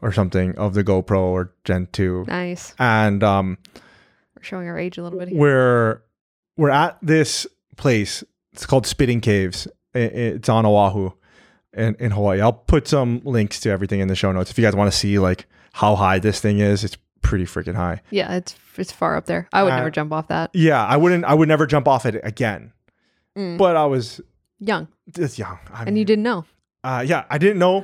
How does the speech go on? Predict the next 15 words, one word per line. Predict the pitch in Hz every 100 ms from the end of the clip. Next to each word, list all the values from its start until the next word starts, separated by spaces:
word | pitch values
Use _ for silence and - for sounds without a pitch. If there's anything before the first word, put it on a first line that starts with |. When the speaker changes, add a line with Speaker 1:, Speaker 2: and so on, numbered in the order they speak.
| -
Speaker 1:
because | 160
I | 165
didn't | 131 170 160
go. | 131 143 110 -
Speaker 2:
Yes. | 208 - 190
<laughs> | 220 240 240 233 - -
Speaker 1:
Right? | 349 202
Like, | 254 185
I | 185
didn't | 156 233 247
know. | 254
I | 208
never | 156 175 202
went | 254 320
before. | - 113 98